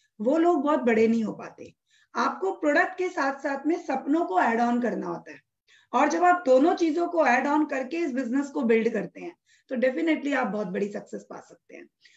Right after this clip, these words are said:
Product सिर्फ हम लोग काम में लेते हैं अपनी success को बड़ा बनाने के लिए। तो हमें क्या करना है? Products को जरिया बनाना है। प्रोडक्ट को जरिया आप कैसे बना सकते हैं? जब आप इनको यूज करेंगे, इनसे प्यार करेंगे,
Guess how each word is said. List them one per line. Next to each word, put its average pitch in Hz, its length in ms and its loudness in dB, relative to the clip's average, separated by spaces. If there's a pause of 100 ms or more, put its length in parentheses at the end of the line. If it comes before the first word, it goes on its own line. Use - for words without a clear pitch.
(260)
Product 349 360 4
सिर्फ 349 240 0
हम 285 180 6
लोग 339 240 0
काम 247 300 0
में 302 100 4
लेते 247 280 0
हैं 220 260 -8 (120)
अपनी 277 280 2
success 302 520 -4
को 339 180 0
बड़ा 247 260 2
बनाने 208 640 -4
के 220 160 -4
लिए। 165 280 -8 (360)
तो 254 80 -4
हमें 254 300 -2
क्या 320 160 4
करना 294 300 4
है? 339 140 2 (360)
Products 320 420 0
को 381 160 -4
जरिया 254 480 2
बनाना 180 380 -4
है। - 100 -18 (420)
प्रोडक्ट 339 380 2
को 359 100 0
जरिया 302 380 4
आप 320 120 0
कैसे 302 260 0
बना 226 340 0
सकते - 280 -14
हैं? 180 180 -16 (200)
जब 277 140 -2
आप 294 180 0
इनको 285 220 -4
यूज 269 400 0
करेंगे, 226 460 0
इनसे 233 240 -4
प्यार 254 420 2
करेंगे, 202 480 -2